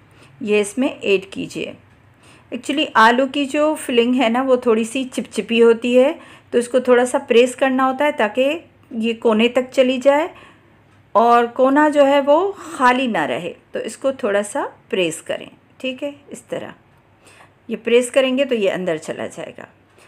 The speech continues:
अब इस पे लई लगाइए और इसको फिर turn कर दीजिए इस तरह।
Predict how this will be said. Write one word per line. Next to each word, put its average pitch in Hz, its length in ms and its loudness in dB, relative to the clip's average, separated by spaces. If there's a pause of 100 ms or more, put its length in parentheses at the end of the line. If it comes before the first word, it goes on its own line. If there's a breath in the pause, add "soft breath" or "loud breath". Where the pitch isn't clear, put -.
(140 soft breath)
अब 214 160 -4
इस 240 120 -4
पे 269 140 4
लई 196 220 4
लगाइए 262 560 0 (640 soft breath)
और 196 600 0
इसको 233 280 -4
फिर 277 340 -4 (280)
turn 180 260 2
कर - 180 -8
दीजिए 143 380 -14
इस - 180 -16
तरह। - 180 -14